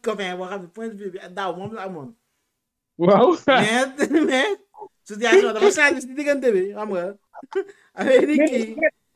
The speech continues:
Speaker 2: ok, mooy kon sama, oh, sama wax ji ñëwaat na, bébé soxna.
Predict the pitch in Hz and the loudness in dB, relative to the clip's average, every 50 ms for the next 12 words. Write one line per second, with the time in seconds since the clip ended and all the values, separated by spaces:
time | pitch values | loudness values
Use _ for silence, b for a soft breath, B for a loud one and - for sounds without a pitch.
0 | _ _ _ _ _ _ _ _ - 269 285 285 302 269 262 247 254 262 262 233 | _ _ _ _ _ _ _ _ 0 0 2 2 4 4 4 4 4 2 2 0
1 | - - 233 233 269 233 - 196 180 165 156 151 151 147 147 143 139 185 180 185 | 0 0 0 0 0 0 2 4 4 6 6 6 4 4 2 0 0 -2 -4 -4
2 | 196 202 196 196 214 226 240 240 220 220 185 185 165 156 - 165 143 127 123 | -4 -4 -4 -2 0 0 0 0 -2 -2 -4 -2 -2 -4 -4 -6 -8 -8 -10